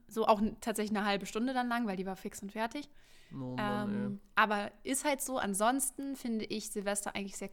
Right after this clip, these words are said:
Speaker 1: cool. Ich mag das, weil sich so viele, also ich habe immer das Gefühl, gerade bei uns im Freundeskreis ist es halt immer so, es gibt so ein paar Leute, die haben fast immer Zeit und dann gibt's halt so Leute, die haben halt schon ein bisschen mehr so ein Leben, was ein bisschen mehr busy ist und die kommen
Speaker 2: Mhm.
Speaker 1: halt zu Geburtstagen oder so,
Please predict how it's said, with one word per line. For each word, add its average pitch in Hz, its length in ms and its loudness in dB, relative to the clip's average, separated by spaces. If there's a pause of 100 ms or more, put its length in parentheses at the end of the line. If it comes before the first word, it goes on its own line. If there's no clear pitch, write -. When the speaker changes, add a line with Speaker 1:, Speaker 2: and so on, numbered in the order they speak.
Speaker 1:
cool. 240 100 -4
Ich 226 140 -6
mag 214 260 -2
das, 220 280 -4
weil 202 180 0 (320)
sich - 240 -4
so 214 80 -2
viele, 208 320 -6
also 202 140 -4 (220)
ich - 100 -2
habe 254 100 -4
immer 254 180 4
das 240 80 -2
Gefühl, 226 280 -6
gerade 214 200 -4
bei - 80 -6
uns 214 160 -6
im 196 100 -8
Freundeskreis 220 380 -6
ist 214 100 -6
es - 40 -6
halt 202 140 -4
immer 196 120 -2
so, 202 200 -6 (180)
es - 60 -20
gibt - 140 -4
so 214 60 -2
ein 202 60 -6
paar 233 160 4
Leute, 233 220 2
die 202 100 -2
haben 185 120 -4
fast - 220 -8
immer 381 240 0
Zeit 359 420 2 (360)
und 233 140 -2
dann 240 100 4
gibt's 240 180 0
halt 233 120 2
so 226 80 -2
Leute, 220 200 0
die 214 140 -4
haben 202 80 -4
halt 202 160 -4
schon 220 340 -4
ein 208 80 -4
bisschen 208 300 0
mehr 202 180 2
so 196 120 -4
ein 196 160 -6 (320)
Leben, 220 240 2
was 202 140 0
ein 214 60 -2
bisschen 208 240 0
mehr 196 140 0
busy 240 340 -2 (160)
ist - 220 -4 (300)
und 214 100 -2
die 214 60 -2
kommen 220 240 4
Speaker 2:
Mhm. 233 60 2
Speaker 1:
halt 208 140 0
zu 196 120 -6
Geburtstagen 294 720 0
oder 285 180 -2
so, 311 420 0